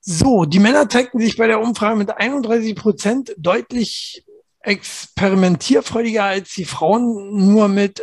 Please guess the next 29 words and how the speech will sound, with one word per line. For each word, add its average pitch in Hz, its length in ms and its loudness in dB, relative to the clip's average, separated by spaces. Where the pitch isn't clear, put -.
dreizehn 175 500 -2
Prozent. 214 640 -2
Doch 170 140 -6
die - 160 -16
Teilnehmer 226 540 -2
und 190 220 -4
Teilnehmerinnen 190 840 -2
haben 185 260 0
nicht 185 180 -6
immer 208 200 0
Lust 196 380 -2
auf 185 180 -4
einen 180 200 -2
Orgasmus. 175 580 -4
Ganze 175 300 -2
vierzig - 500 -4
Prozent 190 440 -4
sagten, 180 500 -4
dass 156 200 2
Müdigkeit 180 800 4
der 160 100 -6
größte 160 360 -6
Sexkiller 147 680 -8
sei. 131 260 -6
Ja 143 160 -8
klar, 175 240 -2
was 131 160 -4
sonst, 156 420 -8
oder? 208 300 -4